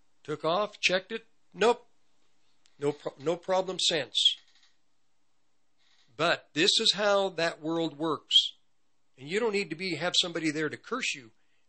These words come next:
The spirits will involve themselves. They will just take over if they're not happy with what you're doing in the spiritual world to further the kingdom of heaven.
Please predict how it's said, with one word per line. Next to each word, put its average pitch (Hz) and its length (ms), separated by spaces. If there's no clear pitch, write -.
The 131 100
spirits - 920
will 143 220
involve 139 480
themselves. 123 800
They 185 180
will 175 180
just - 300
take 139 240
over 127 360
if - 160
they're 147 160
not 143 240
happy 139 400
with 120 220
what 143 200
you're 131 200
doing 131 460
in 123 100
the 113 80
spiritual 135 600
world 131 420
to 120 200
further 175 520
the 139 80
kingdom 160 640
of 131 160
heaven. - 360